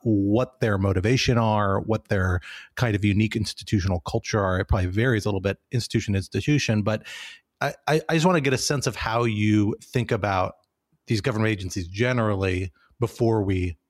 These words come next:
drift to the topic at hand, which is this much more kind of, uh, narrow, specific, and unique topic of U A Ps.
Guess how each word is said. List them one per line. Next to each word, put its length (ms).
drift 400
to 300
the 80
topic 420
at 120
hand, 440
which 220
is 120
this 160
much 200
more 260
kind 120
of, 240
uh, 240
narrow, 360
specific, 640
and 140
unique 260
topic 380
of 100
U 100
A 100
Ps. 420